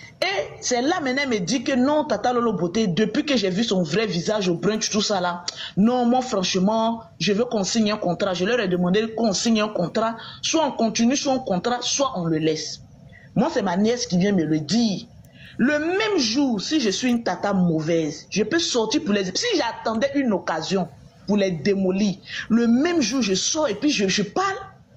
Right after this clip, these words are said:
Mais je me dis que c'est leur problème. Moi, je viens me coucher et tout et tout.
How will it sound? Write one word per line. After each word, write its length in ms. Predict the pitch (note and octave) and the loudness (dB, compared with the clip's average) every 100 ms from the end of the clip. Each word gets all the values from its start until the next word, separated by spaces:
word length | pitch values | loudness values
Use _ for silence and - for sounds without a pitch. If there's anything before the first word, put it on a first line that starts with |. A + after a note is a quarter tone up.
| - - - - | -20 -20 -8 -2
Mais 180 | E4+ F#4 | 0 2
je 100 | E4+ | 0
me 260 | F4 D#4 | 0 0
dis 140 | F#4+ G#4 | 0 0
que 80 | F#4 | 0
c'est 160 | C4 | 2
leur 220 | A#3 - | 0 0
problème. 540 | - F#3 E3 F3 D#3+ - - - - - - - | 0 0 2 0 0 -4 -18 -20 -20 -20 -12 -2
Moi, 140 | E4+ | 0
je 120 | E4 | 2
viens 280 | B3+ F#3 C#4+ | 0 0 0
me 140 | C4 F#3+ | 0 0
coucher 840 | - F#3 - A#3+ A#3+ A#3+ B3 G3+ | 0 -2 0 0 0 0 0 -2
et 100 | F#3+ | 0
tout 160 | A#3+ | 2
et 160 | G3 F3+ | 2 0
tout. 200 | F3+ E3 | -2 -2